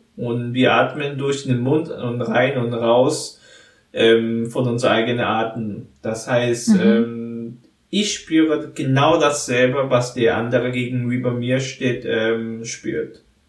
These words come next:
Speaker 1: Das
Speaker 2: Mhm.
Speaker 1: heißt, ich kann auch das ziemlich gut kontrollieren. Und das ist auch emotional und körperlich extrem intensiv und nah.
Speaker 2: Mhm.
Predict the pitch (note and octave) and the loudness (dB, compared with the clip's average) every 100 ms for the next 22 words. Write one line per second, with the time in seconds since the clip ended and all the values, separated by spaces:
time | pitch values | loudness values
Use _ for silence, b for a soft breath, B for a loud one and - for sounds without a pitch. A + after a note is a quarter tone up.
0 | _ _ _ _ - - F#3+ G3 G3 A3 | _ _ _ _ -2 2 6 8 8 6
1 | B2+ - C3+ B2+ B2+ B2+ B2 - A#2+ A2+ | 2 -2 2 4 4 2 0 0 -2 -2
2 | - D#3 - C#3+ C3 C3 B2 A#2 D#3 D4+ | 2 2 2 -4 -2 0 0 2 0 0
3 | - _ _ _ _ _ _ _ _ _ | -6 _ _ _ _ _ _ _ _ _
4 | _ _ _ - A#2+ A#2 B2 B2+ B2+ B2+ | _ _ _ -6 -2 0 0 0 2 0
5 | - D3+ C#3 C3 B2+ C3 B2 C#3 E3 D#3+ | 0 -4 0 0 2 2 4 4 4 2
6 | - B2 A#2+ B2 - C3+ D3+ C3+ C3 - | -2 -4 -6 -4 -2 0 0 -2 -4 -6
7 | _ _ _ - G#2+ - - C3+ C3 A#2+ | _ _ _ -6 -4 -4 0 2 4 2
8 | B2+ A2+ A#2 C3 C3+ - - A#2+ A2+ A2+ | 0 0 4 2 2 -4 -8 -6 -4 -2
9 | A2+ G#2 - B2+ b b b b b b | -2 -2 -4 -8 b b b b b b
10 | b b _ _ _ _ _ _ _ _ | b b _ _ _ _ _ _ _ _
11 | _ _ _ _ _ _ _ _ _ _ | _ _ _ _ _ _ _ _ _ _
12 | _ G#3+ E3+ G3+ | _ 0 2 2